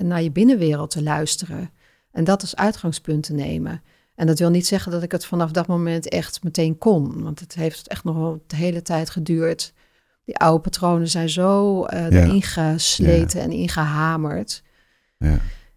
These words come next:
Speaker 1: Ja, dat raak je gewoon niet zomaar kwijt. En, eh, het
Speaker 2: Nee.
Speaker 1: spookt af en toe nog steeds door me heen. Dat ik dan,
Speaker 2: Ja.
Speaker 1: eh, hè, gewoon weer op de oude manier reageer. Ik denk, "Oh ja, daar gaan we weer." En, eh,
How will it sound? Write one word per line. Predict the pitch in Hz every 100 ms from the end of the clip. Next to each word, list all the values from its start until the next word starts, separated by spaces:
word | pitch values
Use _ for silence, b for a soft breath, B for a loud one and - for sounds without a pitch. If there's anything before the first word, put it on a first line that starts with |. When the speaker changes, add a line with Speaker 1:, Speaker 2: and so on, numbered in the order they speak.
| _ -
Speaker 1:
Ja, | - 180
dat | 147
raak | 160 160
je | -
gewoon | - 180 165
niet | 165 -
zomaar | 160 147
kwijt. | 147 180 180 156 156 -
En, | - 156 151
eh, | 151 147
het | 151
Speaker 2:
Nee. | - 165
Speaker 1:
spookt | 85 78 151 -
af | 151
en |
toe | -
nog | 160 156
steeds | - 190 214 -
door | 226
me | 214
heen. | 196 180 170 156
Dat | 156 160
ik | -
dan, | - - 76
Speaker 2:
Ja. | 76
Speaker 1:
eh, | 85 - - 120
hè, | - 170 208
gewoon | - 170 165 165 160
weer | 170
op | 160
de | -
oude | 160 160
manier | 160 165 160
reageer. | 156 156 - 170 160 156
Ik | 156
denk, | 160 156
"Oh | 202 196 196 190 165
ja, | 180 -
daar | 160
gaan | - 165
we | 170
weer." | 151 151 - -
En, | -
eh, | 160